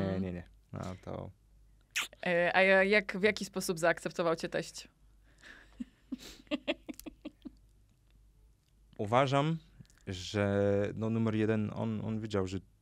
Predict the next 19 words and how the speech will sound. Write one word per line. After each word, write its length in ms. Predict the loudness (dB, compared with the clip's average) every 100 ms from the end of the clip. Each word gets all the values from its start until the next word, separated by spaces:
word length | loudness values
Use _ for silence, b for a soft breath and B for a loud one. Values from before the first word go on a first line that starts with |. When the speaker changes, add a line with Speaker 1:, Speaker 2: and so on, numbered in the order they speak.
| _
Speaker 2:
tu 180 | -4 -2
nie 120 | 0
jestem 540 | -2 -4 -4 -4 -6 -8 -10 -10 -6
dla 160 | -2
bajki, 320 | 0 -2 -6 -18 -18 -14
po 100 | -10
prostu. 320 | -8 -6 -8
Speaker 1:
Mhm. 280 | -6 -6 -6 -6
Speaker 2:
A 180 | -8
jestem 460 | -8 -8 -6 -6 -6 -6
pierwszy 480 | -6 -6 -8 -8 -10 -18
chłopak, 360 | -8 -6 -6 -8
który 360 | -10 -8 -6 -6 -8 -10 -10
Karolina 400 | -8 -6 -6 -6
przynosi 440 | -8 -12 -12 -10
do, 220 | -8 -10 -8
do 380 | -10 -8 -10
swojego 360 | -14 -10 -8 -6
domu. 320 | -4 -4 -6